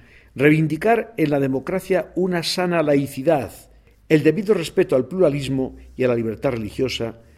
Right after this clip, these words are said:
y una provechosa participación de todos que nos enriquezca mutuamente y posibilite un fundamento ético sólido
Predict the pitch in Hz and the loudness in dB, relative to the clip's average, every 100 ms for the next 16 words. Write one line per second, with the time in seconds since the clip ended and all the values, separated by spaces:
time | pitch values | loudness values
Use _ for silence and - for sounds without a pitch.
0 | _ 160 202 208 190 160 139 196 180 156 | _ -2 0 2 2 0 0 -4 -6 -8
1 | - - 214 - 180 156 135 123 151 139 | -8 -6 -6 -6 -8 -8 -8 -8 -4 -4
2 | 120 110 - 170 143 147 - - - - | -6 -8 0 0 0 -4 -8 -20 -20 -20
3 | - 123 127 139 139 139 - 202 208 147 | -6 -4 -2 -2 -2 -2 -2 -2 0 0
4 | 165 196 151 160 165 160 156 156 - _ | 0 2 2 2 0 0 -4 -6 -14 _
5 | - 208 - 139 135 180 147 147 120 143 | -4 -2 -2 -4 -4 -4 -2 -2 -2 -6
6 | 143 - _ - 175 - 143 127 131 143 | -6 -14 _ -2 0 0 -4 -4 -2 -2
7 | 135 127 - 180 170 123 120 110 196 190 | -2 -6 -2 -2 -2 -8 -8 -2 0 0
8 | 165 160 | 0 -6